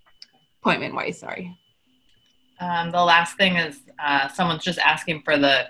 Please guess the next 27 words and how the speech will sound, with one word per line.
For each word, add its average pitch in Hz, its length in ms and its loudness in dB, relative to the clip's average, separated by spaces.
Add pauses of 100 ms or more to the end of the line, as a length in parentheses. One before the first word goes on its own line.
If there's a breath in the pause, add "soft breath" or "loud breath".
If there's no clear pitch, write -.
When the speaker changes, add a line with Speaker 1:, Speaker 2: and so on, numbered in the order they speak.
Speaker 2:
contact 143 720 0
info 175 380 2
for 185 140 2
the 170 140 2
F 180 140 2
S 196 200 2
P 208 220 -6
programs 208 580 0
in 202 120 -4
spa 190 380 2
one. 190 340 2
So 151 220 -2
the 147 80 -2
contact 143 500 -4
info 143 460 -2
for 135 200 -2
the 143 100 -4
Mental 139 320 -6
Health 139 200 -4
America, 180 800 2 (380 soft breath)
or 139 480 2 (140)
Keisha 185 340 0
let 156 160 2
us 151 260 -2
know 151 380 2
that 143 160 0
the, 143 380 2